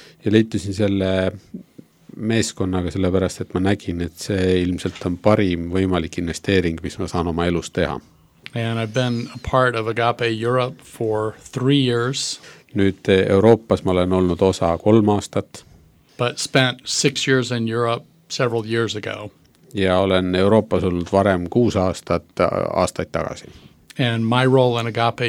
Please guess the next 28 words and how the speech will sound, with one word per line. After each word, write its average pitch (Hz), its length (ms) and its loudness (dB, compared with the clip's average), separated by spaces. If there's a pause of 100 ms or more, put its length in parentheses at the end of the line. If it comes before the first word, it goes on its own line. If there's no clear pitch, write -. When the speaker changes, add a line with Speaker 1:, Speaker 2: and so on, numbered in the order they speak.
Speaker 2:
Europe 120 500 -2
is 113 400 -2
to 120 180 -4
help 120 260 -4
Javier 120 500 0 (200)
coordinate 123 600 0 (540)
our 120 120 2
work 120 380 0
in 117 120 -4
the 107 80 -8
cities 120 480 0
of 110 100 -8
Western 117 440 -6
Europe. 120 360 -12 (260)
Speaker 1:
Ja 101 60 0
praegu 104 300 4
minu 90 220 2
roll 107 340 6
on 90 360 2
olla 95 340 2
abiks 98 320 -2
Javierile 95 600 2 (340)
ja 87 480 4
koordineerida 87 920 0
linnades, 85 920 -2
eh, 85 240 0
seda - 320 -4
tööd. 76 340 -2